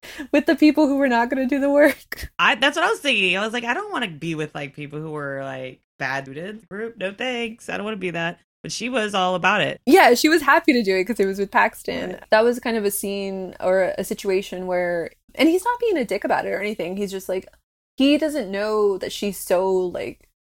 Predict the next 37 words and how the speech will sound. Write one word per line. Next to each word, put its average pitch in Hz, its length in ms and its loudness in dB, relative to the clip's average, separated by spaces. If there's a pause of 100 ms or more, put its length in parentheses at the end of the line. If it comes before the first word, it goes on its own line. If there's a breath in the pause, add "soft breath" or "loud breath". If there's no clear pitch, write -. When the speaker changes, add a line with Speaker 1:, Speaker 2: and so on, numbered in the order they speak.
Speaker 1:
into 220 320 2
him, 180 180 -6
even 208 220 -4
though 185 140 -2
she 185 200 -6
asked - 300 -4
him 190 80 -12
to - 60 -10
have - 120 -12
sex - 240 -8
with 190 140 -12
her. 196 220 -8 (120)
He's 226 380 -2
just, 247 220 -8 (100)
like, 196 140 2
very 196 260 2
nonchalant 180 560 -4
about 226 240 0
it. 262 260 -2
And 208 160 -6
so 208 80 -2
I 196 80 0
don't, 196 400 -4
and 202 100 -4
we 202 100 -2
haven't 220 260 -6
really 185 180 -4
gotten 165 500 -8
much 180 240 -6
of 175 100 -6
his 165 160 -6
perspective. - 760 -6 (240)
I 208 60 4
really 254 300 2
don't 220 180 -4
know 190 480 -4
if - 260 -4